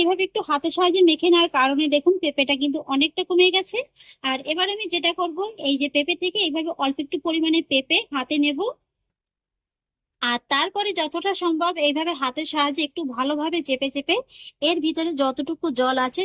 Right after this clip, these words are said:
সেটাকে খুব ভালোভাবে নিগড়ে বের করে নেব। এই যে দেখুন বন্ধুরা,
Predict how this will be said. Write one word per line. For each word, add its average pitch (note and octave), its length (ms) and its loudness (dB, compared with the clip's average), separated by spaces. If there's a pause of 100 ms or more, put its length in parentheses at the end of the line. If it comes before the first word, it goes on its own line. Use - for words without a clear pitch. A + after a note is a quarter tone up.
সেটাকে B3+ 380 -4
খুব D4+ 120 -6 (100)
ভালোভাবে D4 480 0 (440)
নিগড়ে C#4 340 4
বের C#4+ 220 4
করে G3 220 -4
নেব। F3+ 140 -6 (400)
এই B3 140 0
যে C#4+ 140 -2
দেখুন E4+ 180 4 (100)
বন্ধুরা, D4 300 2